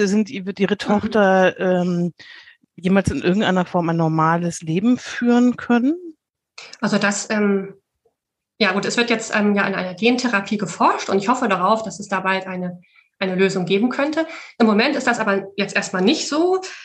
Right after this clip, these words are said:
Speaker 2: Ähm, man muss sich aber vorstellen, das ist in dem Sinne keine, keine Hirnschädigung oder so. Also wir haben auch einen,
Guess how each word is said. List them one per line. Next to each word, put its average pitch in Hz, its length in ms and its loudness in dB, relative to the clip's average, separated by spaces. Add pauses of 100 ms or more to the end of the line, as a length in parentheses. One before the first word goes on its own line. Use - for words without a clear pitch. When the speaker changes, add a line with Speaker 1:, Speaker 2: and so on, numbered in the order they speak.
(240)
Speaker 2:
Ähm, 254 400 4
man 226 140 2
muss 277 120 2
sich 262 160 -4
aber 220 140 0
vorstellen, 247 440 0
das 208 140 -4
ist 240 140 -6
in 220 80 0
dem 226 160 4
Sinne 214 180 2
keine, 190 500 -2
keine 185 220 -4
Hirnschädigung 214 880 2
oder 175 300 -4
so. 185 180 -2
Also 196 240 0
wir 185 80 -4
haben 196 80 2
auch - 140 -4
einen, 185 420 -2